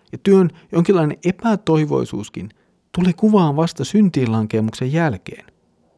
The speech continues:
Siis tämäkin asia muuttui aivan radikaalisti syntiinlankeemuksessa. Se, mikä oli ihmiselle annettu tehtäväksi ja siunaukseksi, niin se tulee hänelle raskaaksi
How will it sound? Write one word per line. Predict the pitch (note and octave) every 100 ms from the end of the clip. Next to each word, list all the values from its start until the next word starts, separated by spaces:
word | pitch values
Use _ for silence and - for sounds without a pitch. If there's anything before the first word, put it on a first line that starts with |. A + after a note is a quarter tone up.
| _ _ - _
Siis | - C3
tämäkin | F3 G3+ B3 G#3+ D3
asia | D3+ D#3 C#3+ B2+
muuttui | F3 A3 A3 D3 C3+ - - _ _
aivan | C#3 G#3 A#3+ G3+ F3 D3
radikaalisti | E3+ E3+ - C3 A#2 G#2 - A2+ - _ _
syntiinlankeemuksessa. | - E3 D3+ B2 A#2 B2+ A2+ G#2+ E2 G2 - - - _ _ _ _ _ - - -
Se, | C#3+
mikä | G3 G#3+ G#3
oli | F3+ D3+
ihmiselle | - F#3+ G#3 F3 D3
annettu | C#3 D3 C#3 - - -
tehtäväksi | B2+ C#3 - F#3+ E3+ - G3 - -
ja | -
siunaukseksi, | - G#3 A3+ E3 C3 A2+ A#2 - - A2 _ _ _ _ _ -
niin | C3 C3
se | G3+
tulee | G3+ G#3+ G3 D3
hänelle | A#2+ B2 B2 G2+ -
raskaaksi | C#3 D#3+ - D#3+ B2 - -